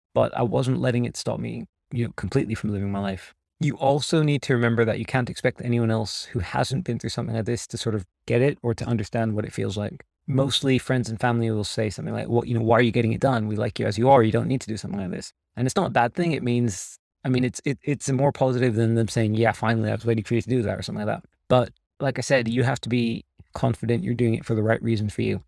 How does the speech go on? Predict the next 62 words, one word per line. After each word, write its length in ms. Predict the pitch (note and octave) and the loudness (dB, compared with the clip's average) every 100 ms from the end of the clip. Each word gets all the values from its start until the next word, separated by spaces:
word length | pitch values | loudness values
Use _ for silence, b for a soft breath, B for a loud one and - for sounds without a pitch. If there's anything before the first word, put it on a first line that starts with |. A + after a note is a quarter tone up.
| _ _ | _ _
No 120 | B2 | 2
one 120 | C3+ | 4
else 220 | C3+ C3 C3 | 4 2 -2
is 80 | |
going 240 | - B2 B2 | -2 0 0
to 160 | B2+ | 0
know 320 | A#2+ A#2+ B2 A#2+ | 2 4 4 2
or 260 | - A2+ | 0 -2
understand 520 | A2+ A2 - A#2+ B2 | -2 -4 -4 -2 0
what 140 | A2 G#2 | -2 -2
it 60 | |
feels 240 | - A#2 G#2+ | -4 -4 -4
like 120 | - | -4
to 80 | A2 | 0
be 200 | A2+ A2 | 0 0
in 80 | G#2+ | -2
your 100 | G2+ | -2
skin 360 | - C#3+ C#3 | 0 2 2
or 140 | A2+ G#2+ | 0 -2
in 80 | |
your 100 | G#2 | -2
body, 340 | G#2+ C#3 C#3+ - - - | 2 2 2 -2 -12 -20
so 120 | - | -10
you 40 | A#2+ | -4
can't 240 | C#3 C#3 | 0 0
expect 280 | - B2+ - | -2 -6 -4
them 100 | B2 | -6
to 100 | - | -4
understand 640 | B2 A2+ - A#2 A2+ G2 - - | -4 -4 -2 0 0 -2 -6 -2
why 180 | A2+ | 0
you 120 | A#2 A2 | 2 2
wanna 160 | A2 | 0
get 140 | A2+ G#2+ | 0 -2
it 100 | - | -4
done. 260 | G#2 F#2+ - _ - | -6 -6 -14 _ -4
You 140 | D3+ | -2
just 280 | C3+ D#3 - | 0 -2 -2
basically 360 | B2+ B2+ C3+ A#2+ | -4 -2 -2 -2
need 160 | A#2 | 0
them 160 | A#2 A2 | 0 0
to 80 | - | -2
be 100 | A#2 | -2
comfortable 540 | A#2 G#2+ G2+ G#2+ A2 | -4 -6 0 2 2
with 160 | A2 - | 0 -2
supporting 480 | - - A#2 A2 | -10 0 2 4
you 120 | A2 G#2+ | 0 0
regardless, 540 | A2+ A#2 A#2 A2+ - | 0 -2 -2 -10 -8
because 400 | E2+ - G#2+ - | -8 -4 -4 -4
recovery 420 | - A2+ G2+ A2 | 0 0 2 2
is 100 | G2+ | 0
not 220 | A2+ A2+ | -2 -2
a 20 | G#2 | -2
one-man, 580 | G#2+ G#2 G#2 G#2 G2+ - - _ - | -2 -2 -2 -4 -4 -8 -20 _ -12
it's 140 | - | -4
not 120 | B2 | -2
a 20 | |
one-man 320 | A2+ A2 A2 G#2+ | -2 -2 -4 -6
process. 400 | - - - G#2+ | -8 -8 -6 -4
You 60 | |
do 120 | F#2+ | 0
need 200 | A2+ G#2+ | 0 0
help. 200 | G#2 G2+ | -2 -4